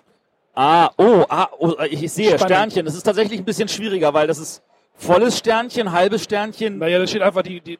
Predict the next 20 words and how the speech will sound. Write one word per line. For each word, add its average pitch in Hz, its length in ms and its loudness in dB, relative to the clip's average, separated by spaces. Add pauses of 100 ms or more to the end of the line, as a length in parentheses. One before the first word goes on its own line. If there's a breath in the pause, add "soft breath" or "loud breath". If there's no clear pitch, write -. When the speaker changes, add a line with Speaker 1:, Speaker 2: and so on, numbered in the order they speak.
Speaker 2:
nimm 190 100 -8
die 208 60 -8
Speaker 1:
Stern- 190 160 0
Speaker 2:
Kommazahl, 208 400 0
die 185 80 -6
hinten 196 160 -10
dran 170 240 -6
steht. - 460 -12
Wahrscheinlich 131 340 -10
einfach. 135 180 -8
Also 147 120 -8
du 160 80 -10
kannst 180 220 -6
fünf - 360 -6 (360)
Speaker 1:
Ah, 185 200 4
ich 180 100 0
sehe 185 120 0
gerade, 147 260 0
ja, 151 160 4
okay. 151 280 -2